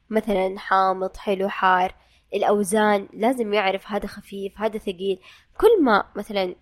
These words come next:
تمر بموقف، اوصفي له الشيء اللي هو قدامه، اوصفي له طعم الأكل اللي انتوا تاكلوه. ده الشيء مرة حيفرق مع طفلك. سادس تمرين وهو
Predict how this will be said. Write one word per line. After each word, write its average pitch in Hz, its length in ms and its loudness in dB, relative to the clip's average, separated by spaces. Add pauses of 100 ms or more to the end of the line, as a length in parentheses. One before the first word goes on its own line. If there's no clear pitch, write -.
(120)
تمر 247 340 2
بموقف، 196 920 -2
اوصفي 233 460 -6
له 233 140 0
الشيء 233 340 -2
اللي 185 140 -6
هو 202 160 -2
قدامه، 185 720 -2
اوصفي 202 440 -8
له 220 100 -4
طعم 214 320 -6
الأكل 196 340 -4
اللي 180 220 -4
انتوا 196 220 -10
تاكلوه. 185 560 -6 (260)
ده 269 120 4
الشيء 262 320 -2
مرة 269 540 -6
حيفرق 202 640 -6
مع 170 180 -10
طفلك. - 420 -18 (520)
سادس 269 520 -2
تمرين 196 680 -2
وهو 196 640 2